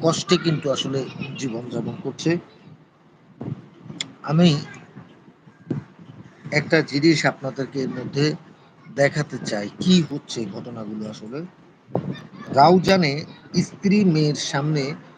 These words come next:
যুবদল নেতা গুলি করে হত্যা। এই যে অনাকাঙ্ক্ষিত বিষয়টা ঘটে গেল, সেটা আপনাদেরকে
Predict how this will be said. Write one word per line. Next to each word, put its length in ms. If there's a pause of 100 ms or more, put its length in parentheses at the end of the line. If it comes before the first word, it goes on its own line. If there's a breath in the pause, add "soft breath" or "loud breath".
(320)
যুবদল 640
নেতা 260 (480)
গুলি 180
করে 260
হত্যা। 420 (1700)
এই 200
যে 100
অনাকাঙ্ক্ষিত 760
বিষয়টা 840
ঘটে 460
গেল, 220 (960)
সেটা 380
আপনাদেরকে 680